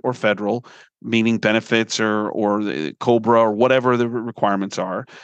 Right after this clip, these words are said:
whatever the vacation requirements were, are left. The key here is to do it respectfully, quickly, and make sure that the person can get out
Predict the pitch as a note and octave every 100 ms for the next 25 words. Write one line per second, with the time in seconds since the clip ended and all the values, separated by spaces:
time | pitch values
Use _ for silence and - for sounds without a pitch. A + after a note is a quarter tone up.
0 | - - A#2 A#2+ B2 A#2+ B2 - A2+ -
1 | G2+ F#2+ - F#2 F#2 F2+ - G2 F2 G2+
2 | G2 A2 G2+ F#2+ F#2 - - _ _ _
3 | _ _ _ _ _ _ _ _ _ _
4 | _ _ _ - B2 - G#3+ G3+ E3+ D3+
5 | C#3+ - C3+ A#2 - A2+ A#2+ A2 - -
6 | G#2+ - - A#2+ - D3 F3 F#3+ _ _
7 | _ _ _ _ _ _ _ _ _ _
8 | _ - D#3 - D3 F3+ G3+ _ _ _
9 | _ _ _ _ _ _ C3+ B2+ B2 -
10 | C#3 C3+ - D3 C3+ C3 A#2+ A2+ - A#2+
11 | - B2 - A#2+ A2+ B2 A2 G#2+ G#2 G2+
12 | A2+ G#2 G2+ G2+